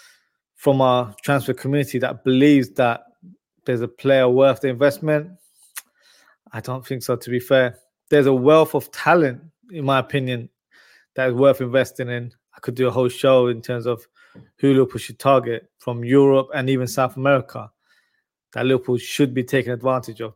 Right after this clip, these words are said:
But our owners at F S G, the way that they've been operating recently worries me a lot, making schoolboy errors in regards to negotiation,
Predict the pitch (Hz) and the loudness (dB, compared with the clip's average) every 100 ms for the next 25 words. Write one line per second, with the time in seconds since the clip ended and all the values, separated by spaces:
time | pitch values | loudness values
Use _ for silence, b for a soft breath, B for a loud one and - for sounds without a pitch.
0 | - 131 127 - _ _ _ _ - 135 | -2 0 0 -8 _ _ _ _ -2 2
1 | 139 143 143 127 139 139 131 - 143 139 | 4 2 2 0 0 -2 -4 -2 0 0
2 | 135 - _ _ _ _ _ _ _ _ | -2 -8 _ _ _ _ _ _ _ _
3 | _ _ _ _ 135 135 123 135 131 135 | _ _ _ _ 2 2 4 2 2 0
4 | 131 - 147 139 139 147 - 160 156 127 | 0 0 0 2 2 2 0 -2 -2 0
5 | 139 139 135 123 127 127 135 151 - - | 2 4 2 -4 -2 0 0 -2 -12 -20
6 | _ - 131 123 127 - 143 139 127 131 | _ -6 -4 -4 -8 -4 0 2 2 2
7 | 131 127 120 123 123 131 127 123 - - | 2 0 0 -4 -4 0 0 0 -6 -6
8 | 127 123 117 b b b b _ 123 120 | -2 -2 -4 b b b b _ -8 0
9 | 127 117 131 135 131 - 135 131 | 2 2 0 0 0 -2 -2 -4